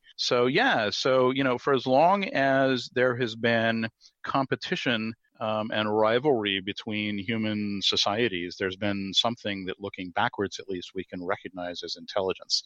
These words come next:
And espionage is the, you know, the earliest and most, um, technologically simple form of that, espionage with the Mod one, Mark one, Mod one eyeball.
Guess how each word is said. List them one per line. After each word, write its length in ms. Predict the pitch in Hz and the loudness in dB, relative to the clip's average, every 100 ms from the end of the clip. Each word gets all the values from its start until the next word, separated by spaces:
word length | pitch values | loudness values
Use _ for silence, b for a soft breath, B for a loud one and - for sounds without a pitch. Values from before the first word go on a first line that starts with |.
| - | -6
And 200 | 95 101 | -4 0
espionage 720 | 107 - 104 98 90 90 - | 0 -2 -2 -2 0 -2 -4
is 200 | 98 85 - | -8 -8 -6
the, 200 | 85 80 _ _ - | -6 -8 _ _ -8
you 120 | 104 | -4
know, 120 | 95 | -2
the 120 | 104 | -2
earliest 580 | 98 101 92 85 85 - | 0 0 0 -2 -2 -4
and 200 | 95 90 | -6 -4
most, 380 | 87 85 - - | -2 0 0 0
um, 320 | 90 87 82 - _ _ _ _ _ | -4 -4 -8 -14 _ _ _ _ _
technologically 840 | - 101 98 92 90 82 90 90 82 | -6 -4 -6 -4 -4 -4 -8 -8 -2
simple 400 | - 98 85 80 | -2 -2 -6 -10
form 300 | - 87 87 | -8 -8 -6
of 100 | 78 | -4
that, 200 | 76 80 | -4 -2
espionage 580 | 87 - 92 85 85 - | -4 -4 -6 -4 -6 -4
with 220 | 85 78 | -6 -6
the 100 | 87 | -4
Mod 280 | 85 87 87 | 0 0 0
one, 420 | 90 85 82 85 _ _ | -2 -2 -4 -8 _ _
Mark 280 | 98 101 - | -2 -2 -2
one, 180 | 98 90 | -6 -2
Mod 180 | 87 87 | -2 0
one 200 | 87 82 | -2 0
eyeball. 360 | 95 87 - | 0 0 -2